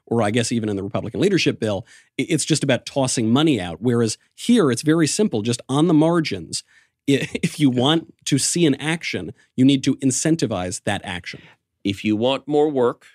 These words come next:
Speaker 2: if you
Speaker 1: Yeah.
Speaker 2: want more jobs, you want to incentivize more work and more jobs, make it more profitable for employees and for employers to have more work and more jobs.
Speaker 1: Yeah.
Speaker 2: And, uh, look, I, I've said a bunch of times, uh,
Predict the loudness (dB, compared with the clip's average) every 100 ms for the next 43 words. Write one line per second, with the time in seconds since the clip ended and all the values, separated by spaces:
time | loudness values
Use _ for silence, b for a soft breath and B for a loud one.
0 | _ _ -4 -2 -2 -2 -2 -4 -4 -4
1 | -4 -4 -10 -12 -12 -8 -4 -4 -4 -2
2 | -2 -2 -2 -2 -2 -6 -8 -8 -6 -4
3 | -4 -4 -4 -4 -4 -2 -4 -6 -8 -8
4 | -6 -6 -6 -8 -4 -4 -4 -6 -8 -8
5 | -8 -8 -4 -4 -4 -4 -4 -6 -4 -2
6 | -2 -2 -2 0 -2 -6 -8 -6 -6 -4
7 | -4 -6 -8 -8 -8 -8 -10 -14 -8 -6
8 | -6 B B B -4 -4 -6 _ -18 -10
9 | -8 -6 -8 -8 -8 -6 -6 -4 -4 -6
10 | -10 -10 -10 -10 -14 -16 -14 -12 -12